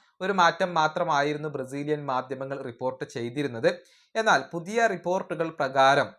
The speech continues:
ഏഹ്, ആഞ്ചലോട്ടി ലൈനപ്പിൽ, ഏഹ്, വലിയ മാറ്റങ്ങൾ വരുത്താൻ ഇപ്പോൾ തീരുമാനിച്ചിട്ടുണ്ട്.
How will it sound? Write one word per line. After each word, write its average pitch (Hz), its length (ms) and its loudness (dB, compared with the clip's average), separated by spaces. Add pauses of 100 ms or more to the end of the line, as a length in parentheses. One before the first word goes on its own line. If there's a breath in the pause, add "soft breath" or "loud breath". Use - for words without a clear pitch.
(360)
ഏഹ്, 120 260 -6
ആഞ്ചലോട്ടി 175 760 0
ലൈനപ്പിൽ, 151 680 -4
ഏഹ്, 123 160 -6
വലിയ 127 280 -2
മാറ്റങ്ങൾ 151 540 -4
വരുത്താൻ 135 420 -4
ഇപ്പോൾ 151 320 -4
തീരുമാനിച്ചിട്ടുണ്ട്. 160 760 -2